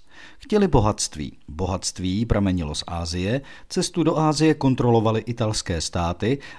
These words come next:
a tak museli Portugalci hledat alternativu. Tou byla cesta kolem Afriky. To je mimochodem důvod, proč zdvořile odmítli návrh jednoho obchodníka z Janova,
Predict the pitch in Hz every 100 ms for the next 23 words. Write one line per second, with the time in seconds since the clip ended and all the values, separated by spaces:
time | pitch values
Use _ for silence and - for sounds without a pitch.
0 | - 92 85 - 151 160 165 - 135 90
1 | 107 98 120 117 110 - 92 85 85 78
2 | - 92 - 95 95 - 87 76 - -
3 | - - 85 87 110 139 143 147 147 104
4 | - 110 - 85 80 73 - - 110 -
5 | - - - - - - - - 226 202
6 | 139 151 160 165 107 80 80 73 90 -
7 | - 101 - 98 92 113 123 147 147 113
8 | 110 131 135 101 90 92 123 117 107 113
9 | 107 - - 110 113 117 98 87 85 82
10 | 80 95 127